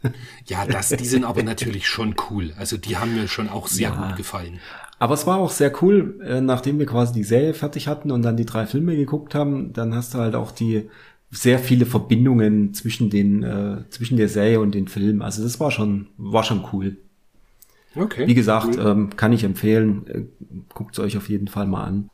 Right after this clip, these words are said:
Speaker 2: Und, äh, dann haben wir noch auf, äh, Sky, da gibt's noch eine Serie, auch so eine, so eine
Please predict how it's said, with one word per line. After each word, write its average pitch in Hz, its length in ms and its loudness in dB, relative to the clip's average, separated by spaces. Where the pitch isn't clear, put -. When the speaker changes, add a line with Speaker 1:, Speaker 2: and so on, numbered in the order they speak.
Speaker 2:
Und, 101 800 4
äh, 107 240 -2
dann 110 180 4
haben 139 120 4
wir 131 120 2
noch 117 340 0
auf, 104 540 -2
äh, 101 260 -4
Sky, 123 760 -2
da 110 100 -2
gibt's 120 240 -4
noch 131 100 -2
eine 117 160 2
Serie, 123 420 2
auch 123 120 -4
so - 140 -4
eine, 107 320 0
so 98 140 -14
eine 101 280 -10